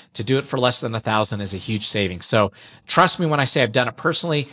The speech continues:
Go out and listen to those episodes. They're a great way to learn how to do that.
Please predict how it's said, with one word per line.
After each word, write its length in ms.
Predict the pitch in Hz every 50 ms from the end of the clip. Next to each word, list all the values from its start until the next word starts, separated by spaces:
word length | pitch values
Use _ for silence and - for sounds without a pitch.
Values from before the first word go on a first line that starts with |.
| - _ _ _ -
Go 80 | 131 139
out 180 | 139 139 -
and 140 | - 127 110
listen 240 | 117 127 - - 127
to 60 | 117
those 220 | 110 113 104 98
episodes. 500 | 117 110 - - - - 123 113 104 101
They're 260 | - 117 107 107 101 - _ _ -
a 320 | - 123 104 101 98 101
great 300 | 101 101 139 143 151 147
way 160 | - 135 131
to 80 | 123 117
learn 240 | 107 104 117 117 113
how 140 | 98 113 104
to 80 | 98
do 200 | 95 101 113 110 107
that. 200 | 113 113 110